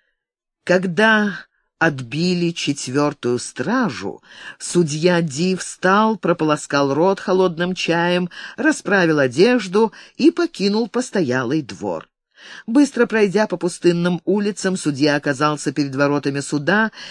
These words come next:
и сонный страж, изумленно уставившись на его странный наряд, пропустил его внутрь.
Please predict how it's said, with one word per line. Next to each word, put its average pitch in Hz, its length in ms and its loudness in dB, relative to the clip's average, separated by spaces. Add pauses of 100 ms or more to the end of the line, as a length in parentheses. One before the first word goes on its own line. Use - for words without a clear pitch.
(140)
и 180 180 2
сонный 202 560 2
страж, 226 720 0 (260)
изумленно 202 880 2
уставившись 165 760 0
на 160 80 -2
его 160 240 4
странный 160 500 0
наряд, 175 460 -2
пропустил 220 540 -6
его 151 240 0
внутрь. 120 540 -8